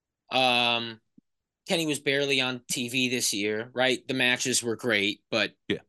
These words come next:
Speaker 1: actually on television, it, it, it didn't feel like often. I know he was backstage a lot, but, uh, yeah, when you do that, I think it just, it misses. And I think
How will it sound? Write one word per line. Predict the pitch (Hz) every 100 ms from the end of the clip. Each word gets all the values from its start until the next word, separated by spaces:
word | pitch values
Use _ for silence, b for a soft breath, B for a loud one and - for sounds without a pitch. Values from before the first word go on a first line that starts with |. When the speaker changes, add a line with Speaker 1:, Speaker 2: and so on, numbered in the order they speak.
| -
Speaker 1:
actually | 135 147 165 151
on | 131 139
television, | 131 127 131 135 147 156 147
it, | 127 _ _ _ _ _
it, | 151 151
it | 143 147 -
didn't | 165 151
feel | - 147
like | 214 170
often. | 143 139 - 147
I | 143
know | 156
he | 175
was | 135
backstage | 135 135 - - 135 151
a | 131
lot, | 117 107 101 _ _ _ _ _ _ _ _ _ _
but, | 127 123
uh, | 123 123 120 117 113 104 _ _ _ _ _ _ -
yeah, | 139
when | 131 127
you | 123 110
do | - 123 135
that, | 123 113 110
I | 110
think | - 107
it | 113
just, | - 113 - _
it | - -
misses. | 101 117 - 95 - - B B -
And | 185 180
I |
think | 160 170 147